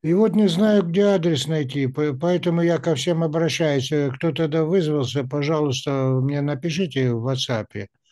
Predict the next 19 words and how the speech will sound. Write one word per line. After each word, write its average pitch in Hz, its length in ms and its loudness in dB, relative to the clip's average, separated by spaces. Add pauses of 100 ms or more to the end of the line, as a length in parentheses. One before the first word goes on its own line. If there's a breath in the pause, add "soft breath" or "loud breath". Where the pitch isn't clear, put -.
(520 soft breath)
что - 180 -4
это 143 180 -2
вы 139 220 0
вызывались, 135 760 0
и 135 60 0
мы 139 160 0
с 127 100 -6
удовольствием 135 720 -2
примем 123 460 -2
от 117 160 -8
вас 120 340 -6
эту 117 240 -8
помощь, 151 580 -2 (540 loud breath)
чтобы 139 380 -4
вебинары 127 640 -2
провести 107 840 -10
и 120 40 -4
бесплатные 131 640 -2
ликбезы. 101 680 -8